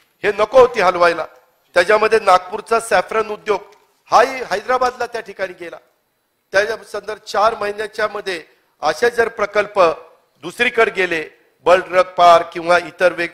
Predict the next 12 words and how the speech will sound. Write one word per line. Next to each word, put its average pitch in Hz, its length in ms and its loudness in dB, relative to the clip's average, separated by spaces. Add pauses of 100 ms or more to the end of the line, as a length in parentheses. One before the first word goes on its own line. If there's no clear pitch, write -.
फॉक्सकॉन, 170 560 2 (560)
हे 214 200 2 (100)
ऑरिक 180 500 0
सिटी, 180 640 -12 (360)
हे 190 120 4
प्रकल्प 185 600 -2
जर 190 360 0 (460)
हिमाचल 185 500 4
प्रदेश, 135 640 -8
गुजरात, 160 580 2
आंध्र 175 320 2
प्रदेश 135 560 -10